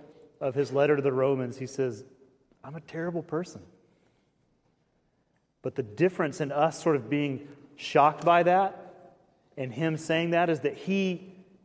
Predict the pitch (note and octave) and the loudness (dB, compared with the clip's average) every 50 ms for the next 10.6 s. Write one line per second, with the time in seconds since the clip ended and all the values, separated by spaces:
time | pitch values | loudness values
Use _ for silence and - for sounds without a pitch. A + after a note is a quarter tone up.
0 | _ - - F3+ F3 D#3+ D3+ D#3 E3 F3+ F3+ D#3+ B2+ C#3 B2+ A#2 A2+ A2 A2+ A2+ | _ -4 -2 0 0 0 2 2 4 4 4 4 4 2 2 2 2 0 -2 -2
1 | G#2 A2+ A2 G#2+ G2+ - A#2 - - - - - _ _ _ _ _ _ _ _ | -4 -6 -10 -12 -12 -12 -14 -14 -14 -16 -20 -20 _ _ _ _ _ _ _ _
2 | _ _ _ _ _ _ _ _ _ _ _ _ _ _ _ _ _ _ _ _ | _ _ _ _ _ _ _ _ _ _ _ _ _ _ _ _ _ _ _ _
3 | _ _ _ - B2+ C3 D#3 F#3 F3+ D3+ C#3 C#3+ E3+ F3 F3 F3 E3 D#3+ D3+ C3+ | _ _ _ -12 -6 -4 -2 -2 -2 -2 2 4 4 6 6 4 4 2 2 4
4 | C#3+ D3+ D3+ D#3 C#3+ - - D3 C#3 B2 A#2 C#3+ D3 D#3 D3+ C3+ A#2 A2+ A2+ - | 4 4 4 4 2 2 2 2 2 0 -2 -4 -2 -2 -2 -2 -4 -6 -10 -16
5 | - - _ _ _ _ _ _ _ _ _ _ - A#2+ A#2 A2+ - - - - | -20 -20 _ _ _ _ _ _ _ _ _ _ -14 -14 -12 -14 -14 -8 -4 -2
6 | D#3 D#3 D3 C3 A#2 G#2+ A2+ - - - _ _ _ _ _ _ _ _ _ _ | -2 -2 -2 -4 -8 -8 -12 -16 -16 -20 _ _ _ _ _ _ _ _ _ _
7 | _ _ _ _ _ _ _ _ _ _ _ _ - C3+ C3 C3 - - - C#3 | _ _ _ _ _ _ _ _ _ _ _ _ -12 -12 -12 -12 -6 -2 0 2
8 | C3+ C3+ C3 B2+ B2+ B2 A#2 - - - - - - - _ _ _ _ _ _ | 2 4 2 2 0 -2 -4 -6 -16 -20 -20 -20 -20 -20 _ _ _ _ _ _
9 | _ _ _ - F#3 G3 F3+ D#3 D#3 D3+ D3+ D#3+ D#3+ D#3+ E3 E3+ F3 E3 F3 E3 | _ _ _ 2 4 4 4 4 2 0 -2 -4 -6 -6 -4 -4 -2 0 0 -2
10 | D#3 - - F3+ G3 G3 E3 C3+ - - - | -2 -2 0 2 2 2 2 0 -2 -6 -16